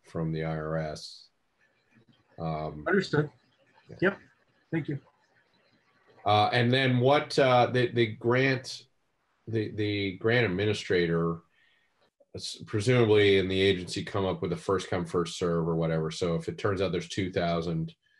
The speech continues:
Speaker 1: people, we would get that feedback and potentially react. Is that, am I right about that? But, but we have locked it at five hundred dollars per person. It's not, you know, we think it's five hundred, but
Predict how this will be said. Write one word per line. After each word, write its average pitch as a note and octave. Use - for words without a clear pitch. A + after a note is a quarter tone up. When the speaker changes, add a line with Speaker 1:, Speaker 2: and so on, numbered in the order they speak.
Speaker 1:
people, E2
we F#2
would F2
get F2
that E2+
feedback E2
and D#2+
potentially D#2+
react. D2+
Is E2
that, E2
am E2+
I E2
right E2
about E2
that? E2+
But, E2+
but F#2+
we F#2
have G#2
locked G2+
it F#2
at F2
five F#2
hundred F2
dollars E2+
per E2
person. E2
It's -
not, E2+
you F2
know, D#2+
we F2
think E2+
it's F2
five E2+
hundred, E2
but E2